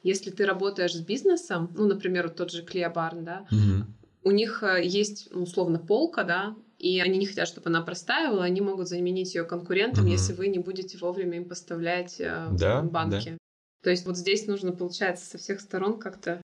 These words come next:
Speaker 2: Тут получается целая цепочка. Ты как производитель, ты должен закупить сырье сначала, привезти его. Ты должен арендовать помещение, платить людям зарплаты, чтобы они это сырье переработали в, э, продукт какой-то. Упаковали, этикеточки наклеили, все сделали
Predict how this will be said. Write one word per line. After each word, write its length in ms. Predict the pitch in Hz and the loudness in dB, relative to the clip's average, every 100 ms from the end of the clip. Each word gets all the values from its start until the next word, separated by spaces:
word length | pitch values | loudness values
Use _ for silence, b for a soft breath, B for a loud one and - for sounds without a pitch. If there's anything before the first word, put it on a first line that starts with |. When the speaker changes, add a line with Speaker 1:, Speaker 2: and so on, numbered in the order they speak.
| - | -2
Speaker 2:
Тут 280 | 131 156 | -2 -2
получается 600 | - 107 104 117 113 117 - | -2 0 2 0 0 -2 -2
целая 300 | 110 110 101 | 0 2 2
цепочка. 800 | 104 80 110 113 - 87 80 - | -2 0 0 0 -2 -2 -2 -4
Ты 180 | 110 131 | 0 0
как 260 | 131 110 107 | 0 -4 0
производитель, 760 | 101 98 95 92 98 95 - - _ _ | 0 2 0 0 -2 -4 -6 -10 _ _
ты 280 | 107 113 82 | 0 2 2
должен 280 | 98 104 | 0 0
закупить 400 | 92 92 87 101 | -2 -4 -4 -2
сырье 380 | - 107 90 85 | 0 2 4 2
сначала, 560 | 90 98 - 95 92 98 - _ - | 0 -4 -2 -2 -2 -6 -16 _ -2
привезти 440 | 104 107 - 95 | 0 0 -2 0
его. 320 | 92 87 90 101 | 0 0 -6 -10
Ты 100 | - | -2
должен 360 | 98 98 92 90 - | 2 2 2 -2 -2
арендовать 540 | 90 90 90 92 - | 0 2 2 0 0
помещение, 460 | 90 87 - 98 95 | -4 -2 0 0 0
платить 360 | 90 95 95 | -2 -4 -4
людям 160 | 92 90 | -2 -2
зарплаты, 440 | 95 - 101 101 | -2 0 0 0
чтобы 220 | 101 90 92 | -4 -4 0
они 100 | 95 | 0
это 100 | 87 | 0
сырье 280 | - 95 98 | 0 2 2
переработали 840 | 101 95 90 87 95 95 90 90 90 | 0 0 0 0 0 0 -2 -2 -4
в, 760 | 82 82 87 87 87 85 82 80 | -6 -4 -2 0 2 0 0 -2
э, 20 | |
продукт 440 | - 98 90 90 - | -2 -2 -2 -6 -8
какой-то. 600 | 107 101 107 110 110 117 - _ | -6 0 0 0 -6 -10 -16 _
Упаковали, 640 | 82 85 - 90 135 135 92 | -8 -6 -2 0 0 0 0
этикеточки 480 | - 120 123 - | -2 -6 -6 -2
наклеили, 340 | 101 95 92 87 | -2 0 -2 -2
все 160 | - | -4
сделали 520 | 92 90 101 120 98 | -6 2 2 2 0